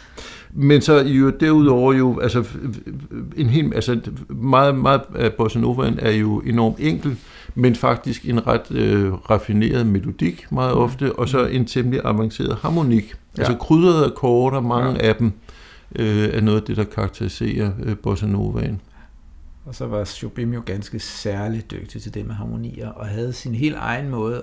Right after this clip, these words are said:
Speaker 2: at sætte harmonier sammen på, som, øh, og ofte er blevet, om man så må sige, misforstået, mistolket,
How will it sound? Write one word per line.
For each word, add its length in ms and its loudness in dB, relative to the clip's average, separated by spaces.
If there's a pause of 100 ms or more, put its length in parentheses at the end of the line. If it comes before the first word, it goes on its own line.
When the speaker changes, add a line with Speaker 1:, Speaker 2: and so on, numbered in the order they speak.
Speaker 2:
at 80 -8
sætte 340 -8
harmonier 440 -6
sammen 280 -10
på, 180 -10
som, 220 -8 (180)
øh, 320 -6
og 300 -10 (580)
ofte 360 -6
er 40 -6
blevet, 380 -4 (160)
om 140 -10
man 140 -6
så 140 -8
må 140 -6
sige, 180 -6
misforstået, 720 -2
mistolket, 1600 -4